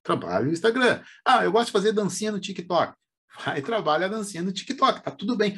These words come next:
Todas são fontes de tráfego. A questão aqui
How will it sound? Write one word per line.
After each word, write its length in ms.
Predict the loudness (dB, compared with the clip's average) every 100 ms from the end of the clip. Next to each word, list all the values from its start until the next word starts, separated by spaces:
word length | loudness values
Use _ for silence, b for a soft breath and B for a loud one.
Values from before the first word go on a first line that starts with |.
| B 0
Todas 260 | 2 2 0
são 160 | -4
fontes 440 | -4 -4 -4 -6 -12
de 100 | -8
tráfego. 340 | -8 -10 _ _ _ B B 0
A 80 |
questão 380 | 2 2 4 4
aqui 460 | 2 0 0 0